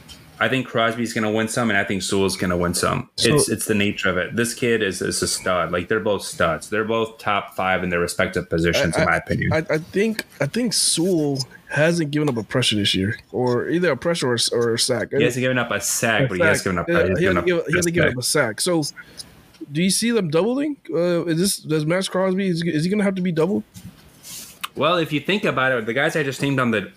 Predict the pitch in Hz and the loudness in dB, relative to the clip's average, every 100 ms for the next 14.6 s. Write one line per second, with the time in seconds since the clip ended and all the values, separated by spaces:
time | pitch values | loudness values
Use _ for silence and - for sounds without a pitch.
0 | - 98 92 120 165 107 90 92 117 - | -8 -4 -2 0 0 0 -2 -2 -4 -8
1 | _ - _ _ - 131 190 156 156 147 | _ -20 _ _ -2 0 0 0 0 0
2 | 135 117 98 92 - - 110 120 143 151 | 2 0 0 -2 -6 -2 0 0 0 0
3 | 127 127 127 117 - 117 139 151 190 190 | 0 -2 -2 -4 -2 -2 2 0 0 -6
4 | - - - - 139 147 185 247 294 120 | -12 -16 -18 -4 -2 0 0 0 -2 -2
5 | 151 147 170 160 160 175 165 156 156 156 | -2 -2 0 0 0 0 0 0 0 0
6 | 185 202 - - 120 143 202 120 90 - | -2 -2 -4 -2 2 2 2 0 -4 -12
7 | - 107 131 - - 107 123 127 - 151 | -4 0 0 0 -4 0 0 0 0 0
8 | 107 82 87 95 101 117 120 123 123 139 | -2 -4 0 2 2 0 -2 -2 0 0
9 | 127 85 - - - 98 90 90 90 - | -2 -2 -8 -8 -2 0 2 0 -4 -10
10 | - - - - - - - - - - | -20 -10 -8 -8 -12 -20 -20 -20 -20 -20
11 | - - - 113 127 - - - - - | -20 -20 -6 -2 -2 -2 -10 -10 -12 -18
12 | - - 147 214 226 131 - 214 139 131 | -18 -4 0 0 0 -4 -2 0 0 0
13 | 120 98 110 98 110 110 104 90 82 - | 0 0 0 2 0 0 -2 -2 -2 -2
14 | - 87 - - - - | 0 0 0 -2 -4 -6